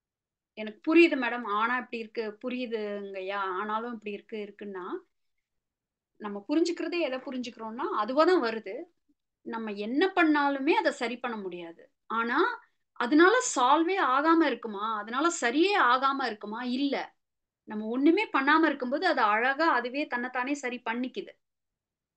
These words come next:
அப்படி தன்னைத்தானே சரி பண்ணிக்குதுங்கிறதையும் நம்ம பார்க்கும் பொழுதுதான் நமக்கு அது confirm ஆகும்.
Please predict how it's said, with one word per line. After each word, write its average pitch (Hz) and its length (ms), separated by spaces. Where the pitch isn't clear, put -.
அப்படி 214 320
தன்னைத்தானே 240 680
சரி 254 260
பண்ணிக்குதுங்கிறதையும் 247 1120
நம்ம 285 300
பார்க்கும் 254 400
பொழுதுதான் 196 600
நமக்கு 208 280
அது 233 140
confirm 202 440
ஆகும். - 180